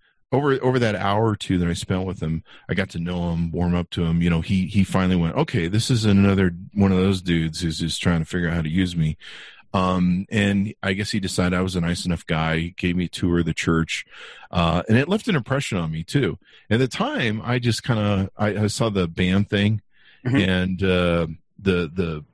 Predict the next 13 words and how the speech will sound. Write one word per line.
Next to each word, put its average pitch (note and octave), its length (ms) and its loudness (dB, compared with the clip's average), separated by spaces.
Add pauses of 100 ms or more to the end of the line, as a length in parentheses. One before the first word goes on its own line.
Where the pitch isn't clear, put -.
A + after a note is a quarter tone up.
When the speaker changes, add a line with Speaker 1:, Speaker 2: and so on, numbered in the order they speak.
(120)
Speaker 1:
the F#2+ 120 -2
band, F#2+ 560 0
uh, D#2 420 -2 (300)
set F#2 220 -2
up F#2+ 100 -4
the - 80 -8
drums F2+ 320 -2
and F2+ 80 -2
everything. F#2 340 0
And F2+ 80 2
I E2+ 60 2
was E2 140 -2
like, E2 320 2